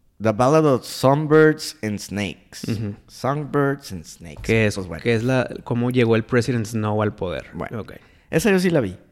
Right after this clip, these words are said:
Speaker 2: Mm.
Speaker 1: Ganó la Rachel, que, que es la que recibió toda la cancelación por el tema de
Speaker 2: Blancanieves.
Speaker 1: de Blancanieves,
Speaker 2: Sí.
Speaker 1: ¿no?
Speaker 2: Es, es Blancanieves. Es la que salió en la nueva Steven Spielberg de West Side Story.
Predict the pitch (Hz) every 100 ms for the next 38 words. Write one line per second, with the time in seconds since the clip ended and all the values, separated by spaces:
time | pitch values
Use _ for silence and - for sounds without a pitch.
0 | _ _ _ - - 104 - _ _ _
1 | _ _ _ _ _ _ _ _ _ _
2 | _ _ _ _ 113 123 104 107 110 117
3 | 139 139 - _ _ _ _ _ _ _
4 | _ 110 113 101 104 104 - - 76 -
5 | 110 - 120 120 117 170 180 104 101 95
6 | 90 87 78 - _ _ 92 95 98 95
7 | 98 123 120 135 131 113 101 90 92 92
8 | 120 107 - 92 95 95 92 85 104 110
9 | 110 107 95 92 95 127 139 160 113 87
10 | 65 - 123 110 - 147 160 180 165 135
11 | 127 175 214 226 - - - _ _ _
12 | _ - - - _ _ 127 131 151 156
13 | 143 127 135 143 147 139 127 131 143 139
14 | 143 139 - 139 143 135 120 127 - 127
15 | - 165 175 180 175 170 180 -